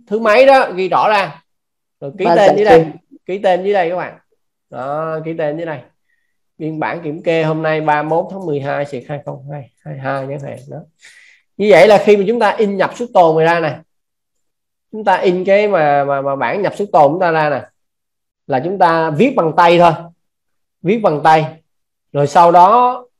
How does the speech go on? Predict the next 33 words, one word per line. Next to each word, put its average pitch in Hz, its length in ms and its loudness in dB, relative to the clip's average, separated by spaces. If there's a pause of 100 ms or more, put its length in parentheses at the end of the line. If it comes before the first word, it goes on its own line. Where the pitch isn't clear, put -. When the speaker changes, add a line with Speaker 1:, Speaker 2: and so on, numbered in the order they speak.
(120)
Speaker 1:
lấy 190 200 4
cái 277 160 0
bản 185 300 -2
viết 254 160 2
bằng 165 200 -2
tay 180 200 4
đó 196 100 2
đó, 226 320 2 (1000)
chúng 196 120 -12
ta 175 180 -2
mới 185 140 0
lên 170 520 0
trên 165 400 -2
công 165 200 -10
ty, 165 260 2 (560)
lên 156 280 -2
trên 151 200 -2
phòng 139 160 2 (100)
chúng 175 80 -10
ta 165 100 0
đánh 185 260 -2
lại, 135 280 -4
gọi 135 160 -8
là 135 80 -6
biên 151 240 -4
bản 143 220 -8
kiểm 165 180 -10
kê, 151 240 -2
đánh 151 220 -10
lại, 127 200 -6 (1600)
rồi 131 160 -6
chúng 175 80 -10
ta 165 80 -2